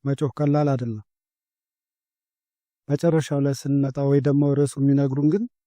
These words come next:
ከበዳ ወደ በዳ፣ በዳን ራሱ ከምድረ በዳ ምናምን ከምንለው፣ ይሄ ምንም የማያበቅል ምንም ከሌለው አምጥቶ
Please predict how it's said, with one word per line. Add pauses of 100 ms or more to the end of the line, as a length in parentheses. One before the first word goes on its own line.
(140)
ከበዳ
ወደ
በዳ፣ (1400)
በዳን
ራሱ
ከምድረ
በዳ
ምናምን
ከምንለው፣
ይሄ
ምንም
የማያበቅል
ምንም
ከሌለው (500)
አምጥቶ